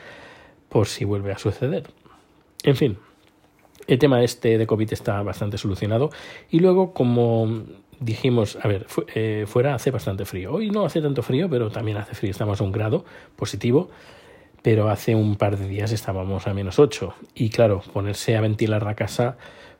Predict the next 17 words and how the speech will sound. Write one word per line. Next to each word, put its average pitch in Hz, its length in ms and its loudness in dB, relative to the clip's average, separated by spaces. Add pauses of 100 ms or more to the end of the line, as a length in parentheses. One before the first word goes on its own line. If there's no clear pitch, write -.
(180)
pues, 95 800 -4
no, 95 460 -6
¿qué - 140 -16
quieres 101 200 -8
que 98 120 -2
te 101 100 -4
diga? 104 300 -4
A - 20 -8
menos 98 340 -4
ocho, 110 360 0
menos 101 300 -2
nueve 110 220 2
grados 107 380 -4
fuera 107 280 -2
en 104 80 -4
el 104 80 -4
exterior, 104 440 -4